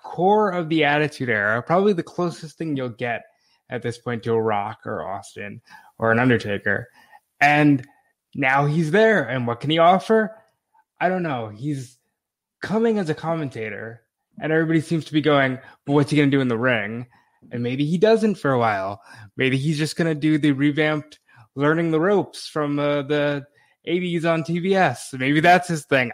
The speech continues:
I don't know. But I'm glad he's there. I'm glad he's gonna be used. And he was in the main event of WrestleMania.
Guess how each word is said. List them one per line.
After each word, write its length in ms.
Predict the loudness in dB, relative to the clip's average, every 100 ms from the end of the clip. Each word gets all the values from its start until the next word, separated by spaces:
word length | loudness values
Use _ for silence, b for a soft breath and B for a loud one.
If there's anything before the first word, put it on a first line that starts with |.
| -4
I 100 | -4
don't 260 | -2 -4
know. 420 | -2 -2 -2 -8 -18 b b b _ _
But 320 | 0 0 -2 -14 _ _ _
I'm 180 | -4 0
glad 300 | 4 6 6
he's 240 | 4 2
there. 280 | 2 4 2
I'm 160 | 0 -2
glad 220 | 0 0
he's 160 | 0
gonna 180 | -4 -4
be 80 | -4
used. 720 | -6 -6 -4 -4 -4 -8 -12 _ _ _ _ 2
And 80 | 4
he 120 | 6
was 380 | 6 6 4 2
in 180 | 0
the 80 | 2
main 180 | 0 0
event 180 | -2 -4
of 80 | -6
WrestleMania. 1000 | -8 -8 -6 -6 -4 -4 -4 -4 -6